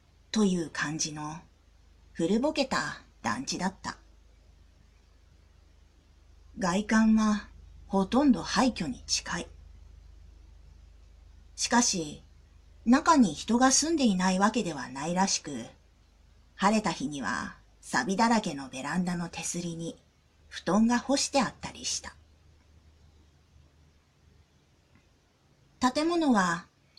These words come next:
一号棟から六号棟まであるのだが、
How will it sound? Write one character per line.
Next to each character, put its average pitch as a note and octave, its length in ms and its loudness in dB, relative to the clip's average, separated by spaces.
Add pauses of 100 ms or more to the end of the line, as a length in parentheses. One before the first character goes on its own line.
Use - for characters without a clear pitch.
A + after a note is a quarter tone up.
一 G#3 320 2
号 C#4 200 6
棟 G#3+ 220 2
か E3 160 -8
ら D3 140 -8
六 F3+ 280 -4
号 D4+ 180 0
棟 A3 200 -2
ま E3 160 -4
で C#3 100 -10
あ D#3 140 -2
る G3 100 0
の D#3+ 120 -4
だ C#3 120 -10
が、 A#2+ 340 -6